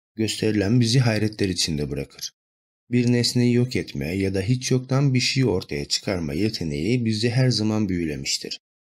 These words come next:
Bir sihirbazın şapkadan tavşan çıkarmasını izleriz ve sihirbaz zihnimizde anında yücelir.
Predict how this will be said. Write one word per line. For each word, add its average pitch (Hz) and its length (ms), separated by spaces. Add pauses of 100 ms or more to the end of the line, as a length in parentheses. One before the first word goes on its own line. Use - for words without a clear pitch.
(480)
Bir 127 120
sihirbazın 117 600
şapkadan 110 580
tavşan 107 400
çıkarmasını 73 640
izleriz - 600 (460)
ve 104 60
sihirbaz 95 560
zihnimizde 120 580
anında 98 460
yücelir. 82 580